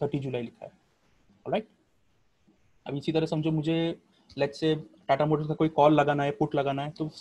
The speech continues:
procedure सब same है। मुझे ऊपर Tata Motors search करना है, ठीक है। यहाँ पर बस मैं equity की जगह या exec की जगह मैं यहाँ पे सीई लिख दूंगा, ठीक है। सी का मतलब होता है call European, जो हम लोग calls और पुट्स में काम करते हैं।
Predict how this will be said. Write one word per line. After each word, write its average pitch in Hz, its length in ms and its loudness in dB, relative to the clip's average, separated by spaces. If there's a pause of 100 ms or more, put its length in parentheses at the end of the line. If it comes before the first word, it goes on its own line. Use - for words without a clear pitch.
(120)
procedure 180 340 2
सब 196 160 -2
same 190 280 0
है। 214 120 0 (480)
मुझे 139 140 -4
ऊपर 160 200 2
Tata 139 240 4
Motors 160 300 -2
search 165 180 -2
करना 160 280 -2
है, 180 140 -2 (680)
ठीक - 120 -12
है। - 100 -10 (400)
यहाँ 135 220 4
पर 190 100 4
बस 196 200 0
मैं 214 100 4
equity 190 420 2
की 202 100 -2
जगह 196 420 4
या 160 100 4
exec - 360 -2
की 185 120 2
जगह 175 220 2
मैं 185 100 4
यहाँ 156 160 2
पे 208 60 4
सीई 196 440 0
लिख 151 140 -2
दूंगा, 123 340 -6 (300)
ठीक 165 100 -8
है। 226 100 -6 (500)
सी 165 140 2
का 175 120 2
मतलब 175 200 0
होता 180 180 -2
है 185 120 -4
call 160 200 6
European, 180 460 2 (640)
जो 143 120 0
हम 147 80 0
लोग 156 120 0
calls 147 260 4
और 160 80 2
पुट्स 160 280 -6
में 156 100 -4
काम 147 140 -4
करते 147 280 -10
हैं। 165 80 -8